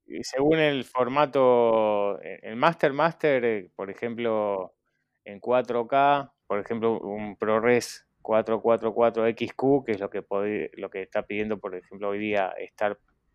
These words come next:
Star, la plataforma Star Plus, eh, pesa alrededor de cuatrocientos gigas.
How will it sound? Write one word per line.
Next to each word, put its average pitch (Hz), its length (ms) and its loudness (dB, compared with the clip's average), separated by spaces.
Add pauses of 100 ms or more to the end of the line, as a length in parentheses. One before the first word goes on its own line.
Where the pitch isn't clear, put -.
(200)
Star, 117 360 2
la 113 160 -2
plataforma 98 480 -8
Star 101 260 -8
Plus, 135 380 -6 (640)
eh, 98 640 0
pesa 110 220 -2
alrededor 107 460 2
de 92 640 -2 (180)
cuatrocientos 95 680 -8
gigas. 95 500 -10